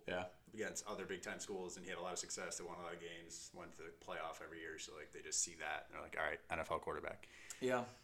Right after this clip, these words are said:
Speaker 1: I mean,
Speaker 2: But
Speaker 1: I don't know. I thought, like, definitely pure passer throwing the ball. Lawrence is better than Deshaun coming out, but, like,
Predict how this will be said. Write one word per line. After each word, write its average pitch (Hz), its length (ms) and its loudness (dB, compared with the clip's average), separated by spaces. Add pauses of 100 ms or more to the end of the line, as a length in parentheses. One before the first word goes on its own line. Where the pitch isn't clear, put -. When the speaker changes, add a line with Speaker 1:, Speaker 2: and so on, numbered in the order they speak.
(120)
Speaker 1:
I 151 60 10
mean, 165 140 12
Speaker 2:
But - 100 4
Speaker 1:
I - 60 6
don't 180 100 2
know. 190 120 2
I - 60 4
thought, 147 320 2
like, 123 180 0 (880)
definitely - 360 10
pure 135 220 8
passer 107 400 10
throwing 107 280 6
the 110 60 2
ball. 117 500 10
Lawrence 104 440 6
is 98 60 -2
better 98 260 6
than 95 200 2
Deshaun 98 480 4
coming 104 220 4
out, 98 260 6
but, - 120 -4
like, 95 240 0